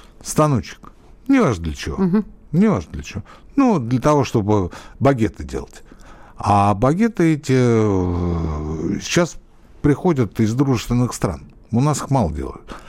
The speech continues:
Speaker 1: А вот если бы станочек был, то бы его сделал. Но этот станочек мы не можем вести, потому что санкции. А в то же время, если поковыряться, то можно найти что-то подобное в Китае или в Турции. Ну, это надо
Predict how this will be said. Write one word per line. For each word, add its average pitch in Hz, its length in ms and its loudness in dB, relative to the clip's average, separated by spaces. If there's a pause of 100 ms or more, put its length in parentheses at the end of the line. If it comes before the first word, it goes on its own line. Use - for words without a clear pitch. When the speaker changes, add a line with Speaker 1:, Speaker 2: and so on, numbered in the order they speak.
(220)
Speaker 1:
А 107 320 4
вот 143 320 -2
если 175 260 0
бы 160 80 -6
станочек 208 420 0
был, 120 200 2
то 160 120 0
бы 226 100 0
его 196 220 0
сделал. 110 220 0
Но 160 180 4
этот 269 120 0
станочек 262 540 0
мы 208 100 4
не 202 80 4
можем 156 320 2
вести, 156 220 0
потому 139 300 -2
что - 140 -10
санкции. - 480 -8 (460)
А 247 180 4
в - 60 -2
то 269 160 2
же 240 100 2
время, 190 280 4
если 160 500 2 (320)
поковыряться, 208 540 2
то - 100 2
можно 147 260 0
найти 151 360 2
что-то - 260 -2
подобное 131 440 0
в - 80 -10
Китае 180 300 0
или 139 80 0
в - 80 -4
Турции. - 380 -6 (1500)
Ну, 285 160 6
это 277 220 2
надо 277 260 4